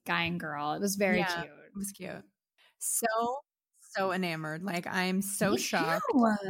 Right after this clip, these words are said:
Speaker 2: that I, he was nowhere in my radar.
Speaker 1: I think it's because we got to the
Speaker 2: <gasps>
Speaker 1: K-pop game late.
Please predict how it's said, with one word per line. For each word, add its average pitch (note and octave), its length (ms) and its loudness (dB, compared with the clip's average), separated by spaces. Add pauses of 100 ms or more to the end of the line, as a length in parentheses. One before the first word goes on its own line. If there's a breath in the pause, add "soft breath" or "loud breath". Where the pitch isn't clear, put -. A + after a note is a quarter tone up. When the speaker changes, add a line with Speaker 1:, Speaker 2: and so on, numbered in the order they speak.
(120)
Speaker 2:
that F#3 80 0 (160)
I, F3+ 220 -2 (460)
he A3+ 100 -2
was G#3 200 0
nowhere A3 500 4
in F#3 340 0 (280)
my E3+ 600 -2
radar. - 460 -4 (340)
Speaker 1:
I C#4+ 120 8
think F#4 180 4
it's F#4 120 2
because C#4+ 440 4
we B3 100 4
got G3+ 200 -2
to - 100 -12
the A#3+ 80 0
Speaker 2:
<gasps> D#4 80 -2
Speaker 1:
K-pop A3+ 400 0
game A3+ 240 0
late. B3 480 -2